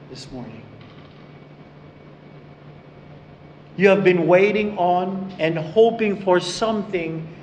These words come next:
You have no idea how things are going to turn out. You have no idea if your circumstances will ever change.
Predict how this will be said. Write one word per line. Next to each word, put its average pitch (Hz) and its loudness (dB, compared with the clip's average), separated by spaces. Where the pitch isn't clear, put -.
You 196 4
have 160 0
no 208 4
idea 170 0
how 156 -4
things 151 -6
are 147 -6
going 135 -6
to 143 -6
turn 127 -12
out. 120 -16
You 151 -4
have 147 -6
no 165 2
idea 156 -2
if 156 -6
your 170 -2
circumstances 160 -6
will 165 -4
ever 170 0
change. - -14